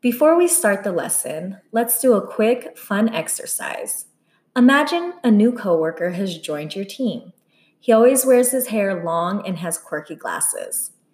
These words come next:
The team gets to know his fun, easygoing personality. Eventually, he has become friends with everyone. You always get good vibes from him, and you start associating warm summer days with barbecues in his backyard.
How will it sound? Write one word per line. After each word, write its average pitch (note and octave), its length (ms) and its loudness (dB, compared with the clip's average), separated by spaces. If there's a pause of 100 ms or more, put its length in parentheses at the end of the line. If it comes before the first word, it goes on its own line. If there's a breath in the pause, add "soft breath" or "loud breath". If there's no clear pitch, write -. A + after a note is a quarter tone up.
(280)
The A3+ 80 4
team C#4 320 4
gets D4+ 240 2
to D4+ 120 0
know G#3 320 4
his G3 300 -2
fun, G#3+ 580 0
easygoing G#3+ 600 2
personality. E3+ 920 -6 (420)
Eventually, G3 920 2 (160)
he - 220 -2
has F3 160 0 (240)
become E3+ 320 -4
friends D#3+ 320 -6
with F3+ 140 -2
everyone. G3 640 -4 (520)
You G#3+ 100 6
always A3+ 240 6
get A3 300 -2
good G3 200 -2
vibes D#3+ 400 -4
from D#3+ 200 -10
him, E3+ 420 -12
and F#3+ 160 -2
you F3+ 80 -4
start F3+ 320 -2
associating E3+ 800 -2
warm D#3+ 280 -4
summer F#3 320 -2
days D#3 440 -4
with F3 180 -6
barbecues D#3+ 540 -2
in D#3 80 -6
his D#3 120 -8
backyard. D#3+ 680 -2